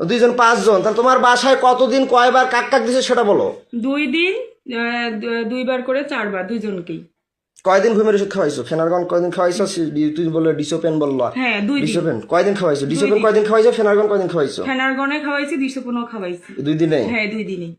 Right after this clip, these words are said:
Speaker 1: কি কি বললাম? মিজান।
Speaker 2: মিজান।
Speaker 1: আর তোমার বাসায় কার কার, কার কথা, কার কথা বললাম? আর কার?
Speaker 2: কমল।
Speaker 1: কমল। তার বাসা কোথায়?
Speaker 2: চিরিবন্দরে।
Speaker 1: চিরিবন্দর কোথায়?
Speaker 2: থানাপাড়ার ওইখানে।
Speaker 1: থানাপাড়া ওইখানে। তার
Speaker 2: হ্যাঁ।
Speaker 1: বয়স কত?
Speaker 2: তিরিশ।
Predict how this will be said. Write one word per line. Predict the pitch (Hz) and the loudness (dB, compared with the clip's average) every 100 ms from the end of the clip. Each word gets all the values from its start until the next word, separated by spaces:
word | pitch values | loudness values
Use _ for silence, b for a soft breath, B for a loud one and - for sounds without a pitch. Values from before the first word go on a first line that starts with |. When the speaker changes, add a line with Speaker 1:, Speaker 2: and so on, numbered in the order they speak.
| - | -12
Speaker 1:
কি | 180 | -6
কি | 185 | -2
বললাম? | 190 208 | 2 4
মিজান। | 208 208 185 120 90 - - | 4 4 4 2 -2 -10 -8
Speaker 2:
মিজান। | 240 214 220 185 180 - | -6 -4 -6 -6 -10 -6
Speaker 1:
আর | 143 | -2
তোমার | 175 | 0
বাসায় | 175 185 185 | 0 0 -2
কার | 175 | -2
কার, | 180 | -2
কার | 175 160 | -2 -2
কথা, | 180 180 | -4 -6
কার | 180 | -6
কথা | 175 185 | -4 -4
বললাম? | 190 214 302 - _ _ _ _ _ _ _ _ _ _ _ _ _ _ - | -2 0 -2 -8 _ _ _ _ _ _ _ _ _ _ _ _ _ _ -6
আর | 247 | -4
কার? | 247 | -2
Speaker 2:
কমল। | 226 196 - | -4 -6 -4
Speaker 1:
কমল। | 160 180 160 | 0 2 0
তার | - 156 | 0 -2
বাসা | 175 196 | -2 -2
কোথায়? | 190 247 320 - - | -2 -4 -4 -12 -12
Speaker 2:
চিরিবন্দরে। | 247 240 214 190 180 | -8 -6 -6 -8 -10
Speaker 1:
চিরিবন্দর | 175 170 180 190 185 | -6 -4 -2 -2 -2
কোথায়? | 180 147 95 - _ _ _ _ _ _ _ 240 240 | -2 -2 -2 -10 _ _ _ _ _ _ _ -20 -12
Speaker 2:
থানাপাড়ার | 262 247 247 240 | -8 -6 -6 -6
ওইখানে। | 226 214 196 180 175 _ | -6 -8 -10 -12 -16 _
Speaker 1:
থানাপাড়া | - 147 160 | -6 -2 0
ওইখানে। | 160 160 135 | 0 -2 -2
তার | 107 | -2
Speaker 2:
হ্যাঁ। | 151 | 0
Speaker 1:
বয়স | 160 165 127 | 0 0 -4
কত? | - 92 90 _ _ _ _ | -6 -8 -10 _ _ _ _
Speaker 2:
তিরিশ। | 262 226 202 - - | -8 -6 -8 -14 -20